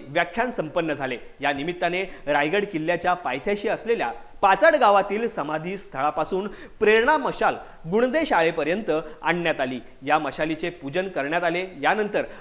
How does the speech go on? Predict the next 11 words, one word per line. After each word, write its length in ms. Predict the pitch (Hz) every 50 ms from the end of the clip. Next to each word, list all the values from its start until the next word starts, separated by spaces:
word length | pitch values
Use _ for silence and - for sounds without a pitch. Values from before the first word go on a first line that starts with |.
| -
आमदार 300 | - 165 185 208 262 285 269
शेखर 340 | - 240 208 208 254 294 277
निकम 300 | 269 269 - 269 262 254
यांच्या 260 | 226 208 208 233 214
हस्ते 380 | 202 208 202 202 - 208 220 220
शिवकालीन 640 | 214 - 190 175 180 180 185 175 170 185 190 190 143
शस्त्रास्त्र 600 | - - 147 139 - - 233 247 240 - - 247
प्रदर्शनाचा 720 | 247 233 165 151 160 156 - - 151 170 220 - 175 127 117 - - - - - -
शुभारंभ 480 | 226 240 262 262 269 269 247 214 208 240 254 254 254 - - -
ज्ञानसाधना 720 | 151 170 185 220 262 302 294 311 262 226 214 214 214 220 226
सभागृहात 580 | 220 175 147 156 165 160 151 151 147 147 175